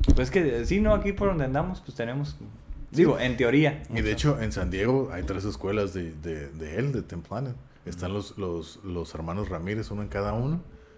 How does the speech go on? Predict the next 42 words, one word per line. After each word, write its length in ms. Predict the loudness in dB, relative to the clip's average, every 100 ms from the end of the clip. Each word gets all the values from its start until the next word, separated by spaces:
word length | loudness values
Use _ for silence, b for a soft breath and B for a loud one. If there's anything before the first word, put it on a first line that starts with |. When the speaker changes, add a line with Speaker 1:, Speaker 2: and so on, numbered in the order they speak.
| B -6
Speaker 2:
Y 100 | -4
en 80 | -2
la 60 |
otra 160 | -4 -4
no 60 | -4
me 60 |
acuerdo 200 | -2 -2
quién 120 | 0
está, 260 | -4 -2 -4
¿no? 140 | -2
Los, 320 | -4 -6 -8 -14
los, 480 | -10 -10 -10 -16 -18 B B B B B -20 -14 -10
los, 280 | -10 -10 -6
eh, 960 | -4 -2 -4 -4 -6 -6 -8 -8 -10 -10 -14 -18 -20 -20 -18 -16
Gio 240 | -6 0 2
Ramírez 520 | 2 0 0 0 -2 -6
y 220 | -6 -8 -6
Boogie 300 | -4 -2 0
Ramírez, 460 | 0 0 -2 -4
que 100 | -6
son 260 | -10 -6 -8 -6
todos 160 | -6 -4
esos 420 | -2 -2 -4 -6
discípulos 640 | -6 -4 -2 0 0 -2 -10 -12 -12 -6
de 80 | -2
ese 120 | 0
güey, 220 | 2 2 0 B B -6
que 60 | -4
todos 160 | -2
los 120 | -2 -2
torneos 680 | -6 -4 -2 -2 -4 -10 -12
de 160 | -4 -4
Ten 220 | -4 -6
Planet, 260 | -4 -4 -4
esos 220 | -4 -4
güeyes 180 | -2 -2
siempre 380 | -6 -4 -4 -6 B B B
son 200 | -10 -8
como 260 | -8 -6 -4
sus 440 | -4 -6 -6 -12 -12 -10
estrellas, 600 | -8 -4 0 0 -2 -8 -12
Speaker 1:
Mm. 220 | -10 -10